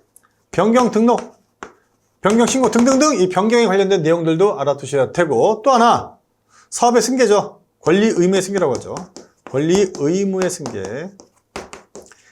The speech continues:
권리 의무의 승계란 게 있습니다. 세 가지가 있는데 하나는 합병,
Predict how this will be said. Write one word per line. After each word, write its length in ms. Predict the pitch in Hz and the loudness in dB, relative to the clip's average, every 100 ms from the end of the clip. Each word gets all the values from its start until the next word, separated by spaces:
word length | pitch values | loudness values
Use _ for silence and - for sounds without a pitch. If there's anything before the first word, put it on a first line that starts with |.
| - | -20
권리 220 | _ 156 196 | _ -2 2
의무의 380 | 175 185 196 | 2 4 2
승계란 580 | 190 226 247 247 233 202 | 0 -2 0 2 2 2
게 60 | 185 | 0
있습니다. 440 | 175 151 113 110 | -2 -6 -4 -4
세 240 | 135 147 170 | -2 0 2
가지가 340 | 180 170 208 | 0 2 0
있는데 460 | 160 160 147 147 165 | 0 -4 -2 0 -2
하나는 320 | - 170 180 | -4 -6 -6
합병, 520 | - - 240 196 - | -6 -2 0 0 -4